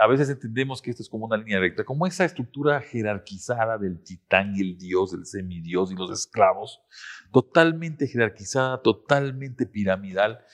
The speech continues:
en donde ya habíamos dicho, ¿no? Si aquí tiene alguien una idea, para que llegue acá pasan cinco años, o no llega nunca, o llega diferente.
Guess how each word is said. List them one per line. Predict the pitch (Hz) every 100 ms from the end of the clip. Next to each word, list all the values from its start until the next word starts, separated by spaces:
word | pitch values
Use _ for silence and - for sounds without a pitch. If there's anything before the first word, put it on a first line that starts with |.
| - -
en | 107
donde | 113 117 113
ya |
habíamos | 131 147 131 110
dicho, | 175 - 95
¿no? | 127 131 - -
Si | 113
aquí | 110 131
tiene | 131 127
alguien | 123 120
una | 120
idea, | 110 143 135
para | 107
que | 101
llegue | 101 123
acá | 117 127
pasan | 123 110
cinco | 120 120 131
años, | 135 110 92 - - -
o | 104
no | 107
llega | 117
nunca, | 117 143 101
o | 92
llega | 95 113
diferente. | 107 110 123 110